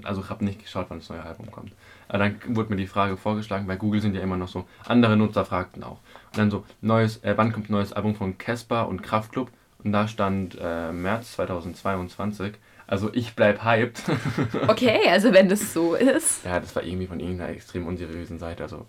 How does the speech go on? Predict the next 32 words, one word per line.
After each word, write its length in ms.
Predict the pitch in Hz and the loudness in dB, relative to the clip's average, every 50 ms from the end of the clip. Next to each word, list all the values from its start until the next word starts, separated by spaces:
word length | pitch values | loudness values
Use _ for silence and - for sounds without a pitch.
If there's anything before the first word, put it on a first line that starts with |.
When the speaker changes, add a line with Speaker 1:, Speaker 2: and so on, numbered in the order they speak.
| - | -10
Speaker 2:
Ja, 120 | - 190 185 | -6 -6 -4
Speaker 1:
ich 60 | 180 | -2
will 60 | 185 | 0
hier 20 | 190 | 0
Speaker 2:
natürlich. 240 | 208 196 208 95 | 0 2 4 4
Speaker 1:
niemanden 300 | 101 104 101 95 92 95 | 4 4 2 2 0 -2
Hoffnung 280 | 92 101 98 90 - - | -2 -2 -2 -4 -4 -4
machen. 260 | - 98 - - 143 156 180 | -4 -2 0 0 0 0 0
Speaker 2:
Ja, 180 | - 120 85 | 0 -2 -2
klar. 400 | - - - 175 165 165 165 165 170 _ _ - | -2 -4 -6 -6 -6 -8 -8 -10 -12 _ _ -12
Das 160 | - 185 - | -10 -4 -2
sind 140 | 196 190 180 | 0 0 2
dann 160 | 175 190 180 | 0 0 -2
sicher 280 | - 185 - - 185 | -2 -4 -2 -2 -2
irgendwelche, 540 | 165 170 170 170 170 175 175 165 156 156 156 - - - - - - _ _ _ _ - | -2 -2 -4 -4 -6 -6 -6 -6 -6 -6 -8 -12 -16 -20 -20 -20 -20 _ _ _ _ -10
weiß 200 | 185 170 175 - | -8 -8 -8 -8
nicht, 180 | 165 160 - - | -10 -10 -8 -6
Leute, 160 | 170 170 175 | -6 -6 -6
die 180 | 180 165 165 - | -6 -10 -12 -12
zu 160 | - - 165 | -10 -8 -6
Hause 240 | 165 175 175 180 180 | -6 -4 -4 -6 -6
sitzen 180 | 175 - - 170 | -8 -8 -10 -10
und 60 | 170 | -10
sich 160 | 175 165 - - | -10 -12 -12 -12
einen 60 | - | -12
Spaß 300 | - - 165 165 165 175 | -8 -6 -6 -6 -6 -8
draus 280 | - - 180 180 180 | -8 -8 -8 -8 -8
machen, 280 | - 175 180 185 170 165 | -8 -10 -8 -8 -8 -8
dass 160 | 170 170 - | -8 -10 -8
sie 100 | - - | -8 -6
irgendwelche 460 | 165 170 170 165 165 170 - 170 170 | -6 -6 -6 -6 -6 -8 -8 -8 -8
Hardcore-Kraftklub-Fans 1300 | 180 170 175 175 - - 165 170 - - 170 185 - - - - - - - 175 160 165 165 175 - | -8 -8 -10 -10 -8 -8 -8 -8 -8 -8 -8 -8 -8 -10 -12 -12 -12 -12 -10 -8 -6 -6 -6 -8 -10